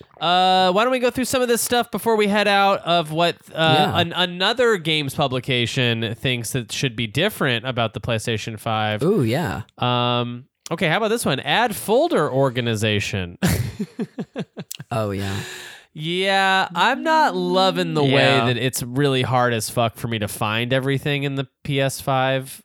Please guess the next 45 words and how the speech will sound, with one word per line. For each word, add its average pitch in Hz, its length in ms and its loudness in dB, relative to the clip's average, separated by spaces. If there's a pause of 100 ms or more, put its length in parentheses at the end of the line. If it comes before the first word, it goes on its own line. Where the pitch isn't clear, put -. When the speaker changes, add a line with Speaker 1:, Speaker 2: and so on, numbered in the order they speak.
(120)
Speaker 1:
uh, 127 240 0
U 135 280 -2
I. 143 220 2
Speaker 2:
I'm 117 60 2
not 104 200 -2
used 101 240 -4
to 104 60 -4
it 101 60 0
Speaker 1:
I 240 40 2
Speaker 2:
yet. - 120 0
Speaker 1:
wish 427 180 2
they 381 120 0
also 285 300 -4
would 233 140 -6
have 185 100 -8
just 185 200 -10
really 185 400 0
done 156 180 0
something 120 480 -4
new 143 200 0
and 110 140 -4
wild 110 400 0
with 92 140 -10
the 95 100 -8
U 90 240 -10
I. - 240 -14
Like, 120 220 -6
the 131 100 -4
U 190 240 -2
I, 196 120 2
it 165 200 -2
feels 214 480 0
like 165 160 -2
my 139 140 -2
P 127 240 -4
S 120 180 -2
four 113 340 -2
a 104 80 0
little 110 380 -2
bit 104 180 -6
more 104 220 -4
than 98 140 -8
I 92 100 -4
would 85 180 -12
like. - 420 -14